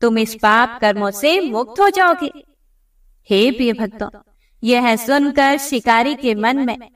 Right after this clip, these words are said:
आशा की किरण उदित हुई।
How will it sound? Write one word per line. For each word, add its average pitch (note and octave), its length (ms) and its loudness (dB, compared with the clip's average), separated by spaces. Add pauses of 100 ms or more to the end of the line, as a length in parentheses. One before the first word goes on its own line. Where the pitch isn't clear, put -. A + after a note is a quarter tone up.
(280)
आशा E4 440 2
की D#4 220 -4
किरण A#3 400 0 (100)
उदित A3+ 400 -2
हुई। D4 280 -4